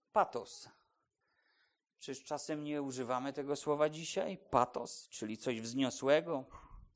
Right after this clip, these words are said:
Odnosimy to do stylu mówienia albo do, do charakteru czegoś. Coś może mieć patetyczny charakter, tak?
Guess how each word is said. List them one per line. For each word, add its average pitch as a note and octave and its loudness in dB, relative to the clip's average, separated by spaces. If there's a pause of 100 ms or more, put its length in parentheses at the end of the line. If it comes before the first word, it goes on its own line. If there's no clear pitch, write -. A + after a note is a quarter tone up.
(280)
Odnosimy A#2+ -8
to A#2+ -8
do A2 -8
stylu B2 -4 (600)
mówienia C3+ 2
albo A2 2
do, A#2+ 2
do A#2+ 2 (240)
charakteru D#3+ 4
czegoś. B2+ -6 (760)
Coś A#2 -12
może B2+ -2
mieć B2 -6
patetyczny C3+ -2
charakter, C3 0
tak? C3 -4